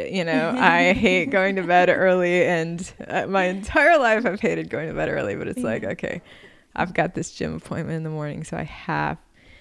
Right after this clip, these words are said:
Speaker 1: to get, turn the lights out
Speaker 2: Yeah.
Speaker 1: and make things happen."
Speaker 2: Yeah.
Speaker 1: Yeah.
Speaker 2: I, I like sleeping, so that's not a problem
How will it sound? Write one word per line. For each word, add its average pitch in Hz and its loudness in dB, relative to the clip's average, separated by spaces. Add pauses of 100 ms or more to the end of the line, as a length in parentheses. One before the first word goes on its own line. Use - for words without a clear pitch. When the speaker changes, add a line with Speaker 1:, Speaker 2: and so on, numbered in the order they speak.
(480)
Speaker 1:
to - -10
get, 165 -6
turn 185 -2
the 185 -2
lights 180 0
out 156 0
Speaker 2:
Yeah. 214 -10 (600)
Speaker 1:
and - -6 (1080)
make 170 -4
things 160 -10
happen." - -8 (720)
Speaker 2:
Yeah. 208 -12
Speaker 1:
Yeah. - -12 (720)
Speaker 2:
I, 247 -2 (140)
I 262 -2
like 220 -10
sleeping, 220 -14
so - -14
that's 226 -10
not 220 -10
a 202 -12
problem - 2